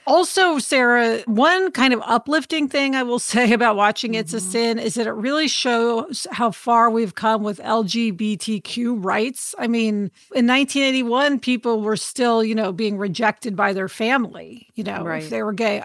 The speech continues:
Speaker 1: Frankly, I'm sure they still are, but much less so. So anyway, it's just a fantastic show. It, I, I can't recommend it highly enough. It's a Sin on H B O Max.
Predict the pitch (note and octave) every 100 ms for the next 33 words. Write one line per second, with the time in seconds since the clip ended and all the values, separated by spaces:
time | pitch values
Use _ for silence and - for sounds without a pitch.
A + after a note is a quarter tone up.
0 | - _ - C4+ B3+ A#3+ A3 - A#3+ G#3
1 | G3+ - - G3+ F#3 F#3 G3 A3+ G#3+ F#3
2 | F3+ - G#3 G3+ - - B3 C4 C#4+ -
3 | _ _ - D#4 D#4+ E4 D#4+ C#4+ C4 -
4 | C4+ F4 - G4 - E4+ C4 - - A#3+
5 | A#3+ - C4 A3 - A#3 G#3 G#3+ A#3 B3
6 | - A#3 A3 - _ _ _ A4 B3+ A#3
7 | C4 A#3 - C4+ A#3+ A#3 - G#3+ G#3 G3
8 | F3+ G3 G3 F#3+ G3 G3+ - - A#4 C4+
9 | D4 - E4 - C4+ A#3+ A#3+ A3+ G3 F#3
10 | G#3 G#3+ - G#3+ G3 G3 G3+ F#3+ F#3+ F3
11 | - - - - -